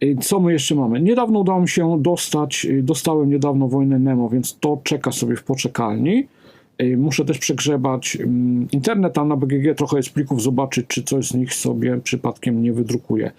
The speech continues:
Zatoka Kupców, no mówię, tutaj jest tego sporo, ale niestety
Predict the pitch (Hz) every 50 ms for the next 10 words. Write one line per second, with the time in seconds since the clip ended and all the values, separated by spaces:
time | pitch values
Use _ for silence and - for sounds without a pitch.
0 | - - - - - - - 117 185 208 220 202 214 202 - - 160 135 - -
1 | 117 110 139 170 180 196 190 180 165 143 123 123 120 - - - 220 - - 190
2 | 175 165 143 - - 175 147 156 143 - - - 147 135 127 139 180 247 247 -
3 | _ _ _ _ _ _ _ _ _ _ _ _ _ _ _ _ _ - - -
4 | - - 139 143 151 156 165 170 160 156 147 135 - - - 156 143 135 - 151
5 | 156 151